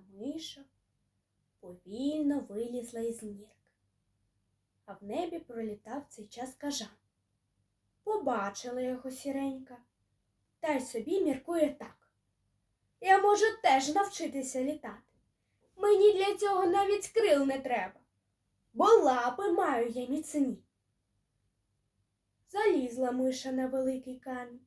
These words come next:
що біля озера Блакитного лежав. Розставила тваринка лапи в боки, стрибнула вниз вона згори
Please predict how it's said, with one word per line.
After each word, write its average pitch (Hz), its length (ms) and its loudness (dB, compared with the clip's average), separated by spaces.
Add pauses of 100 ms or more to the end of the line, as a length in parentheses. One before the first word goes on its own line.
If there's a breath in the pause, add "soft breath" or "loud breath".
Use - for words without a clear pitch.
(480)
що 359 140 -10
біля 370 380 6
озера 240 380 -2
Блакитного 262 720 -8
лежав. 302 300 -4 (1040)
Розставила 254 880 2
тваринка 285 600 0
лапи 294 340 0
в 254 80 -4
боки, 302 560 2 (720)
стрибнула 415 600 8
вниз 339 340 8
вона 359 280 2
згори 440 380 4